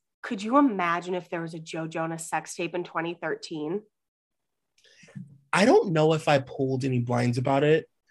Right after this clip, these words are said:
Speaker 2: but I remember reading blinds about Joe being into, like, really insanely kinky sex.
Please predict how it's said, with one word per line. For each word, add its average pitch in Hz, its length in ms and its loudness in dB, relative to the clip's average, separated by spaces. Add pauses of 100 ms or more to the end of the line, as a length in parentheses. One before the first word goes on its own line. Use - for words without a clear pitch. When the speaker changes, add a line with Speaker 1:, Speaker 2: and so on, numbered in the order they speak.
(160)
Speaker 2:
but 143 260 4
I 156 200 4
remember 160 640 2
reading 127 420 2
blinds 123 480 0
about 123 240 0
Joe 117 240 0
being 120 200 0
into, 117 280 -4
like, 117 180 0
really 117 320 -2
insanely 113 500 -2
kinky 120 380 -6
sex. - 560 -6